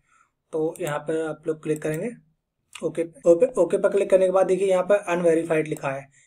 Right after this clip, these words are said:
ये इसलिए लिखा है क्योंकि वो जो अमाउंट है ना, वो amount fill करना है आप लोगों को। तो जब वो fill हो जाएगा, तब उसके बाद आपका account activate हो जाएगा। तो वो fill करने के लिए आपको क्या करना होगा,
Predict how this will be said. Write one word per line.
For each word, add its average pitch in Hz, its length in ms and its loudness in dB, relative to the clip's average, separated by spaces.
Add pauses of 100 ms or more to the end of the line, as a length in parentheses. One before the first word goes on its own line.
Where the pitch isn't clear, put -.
(180)
ये 175 80 6
इसलिए 196 240 0
लिखा 190 220 0
है 196 100 4
क्योंकि 190 380 -4
वो 175 180 2
जो 175 140 0
अमाउंट 175 460 0
है 175 60 -4
ना, 220 240 -4
वो 170 160 0
amount 165 360 0
fill 160 120 0
करना 143 240 -6
है 139 60 -6
आप 135 160 -10
लोगों 135 220 -8
को। - 180 -20 (480)
तो 156 140 2
जब 151 200 0
वो 170 200 6
fill 175 200 0
हो 185 100 4
जाएगा, 185 540 0
तब 160 60 -4
उसके 156 300 -2
बाद 160 260 0
आपका 156 340 -4
account 151 240 -6
activate 147 340 -8
हो 143 80 -6
जाएगा। 135 320 -8 (560)
तो 151 260 -2
वो 147 140 -6
fill 160 180 -4
करने 160 240 -4
के 160 100 -8
लिए 160 160 0
आपको 156 260 -6
क्या 156 140 -8
करना 156 200 -6
होगा, 160 340 -4